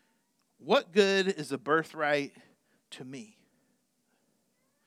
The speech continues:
Stop and think about what he says. Do you think if we could hit, like, timeout, like, pause,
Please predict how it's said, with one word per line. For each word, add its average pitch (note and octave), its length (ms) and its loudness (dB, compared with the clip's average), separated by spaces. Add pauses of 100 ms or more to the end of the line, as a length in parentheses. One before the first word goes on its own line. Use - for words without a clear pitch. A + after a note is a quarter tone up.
(880)
Stop - 400 2
and F3 140 -4
think F#3+ 200 -4
about D3+ 220 2
what C#3+ 120 0
he D3+ 100 -6
says. - 560 -10 (1120)
Do F3 80 8
you C#4+ 120 8
think D4 220 6
if A3+ 120 2
we C#4 120 2
could A3+ 140 4
hit, A3+ 200 4
like, F#3+ 220 8
timeout, G3+ 760 6
like, D#3 260 4
pause, C4 800 4